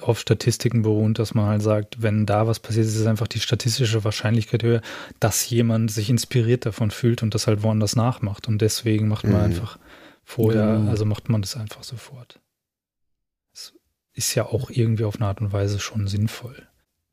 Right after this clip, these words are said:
Speaker 3: Klar. Ich weiß noch, als das vor, vor vier Jahren ist ja in Nizza dieser Vorfall gewesen mit dem
Speaker 1: Mhm.
Speaker 3: L K W.
Speaker 2: Mhm.
Speaker 3: Ähm, und zu der Zeit war ich im Urlaub in Portugal.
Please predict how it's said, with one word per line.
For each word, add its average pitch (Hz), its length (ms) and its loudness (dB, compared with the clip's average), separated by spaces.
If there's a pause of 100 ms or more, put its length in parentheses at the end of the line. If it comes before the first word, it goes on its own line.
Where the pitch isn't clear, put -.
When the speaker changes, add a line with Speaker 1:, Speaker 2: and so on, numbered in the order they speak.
(180)
Speaker 3:
Klar. 92 380 -4 (280)
Ich - 140 -8
weiß 113 240 2
noch, 110 140 2
als 101 200 -2
das - 380 0
vor, 113 180 -2 (160)
vor 107 160 -8
vier 123 220 0
Jahren 107 240 2
ist - 140 -4
ja 107 60 2
in 101 100 2
Nizza 101 280 0
dieser 101 220 0
Vorfall 104 400 -2
gewesen 98 320 2
mit 101 120 2
dem 107 80 2
Speaker 1:
Mhm. 117 40 -2
Speaker 3:
L 117 120 -4
K 135 240 0
W. 156 200 -4 (1040)
Speaker 2:
Mhm. 92 460 0 (380)
Speaker 3:
Ähm, 101 640 0 (1700)
und - 100 -16
zu - 80 2
der 123 120 4
Zeit 120 180 2
war 110 120 4
ich 107 200 0
im 101 320 2
Urlaub 123 340 2
in 98 100 2
Portugal. 131 560 0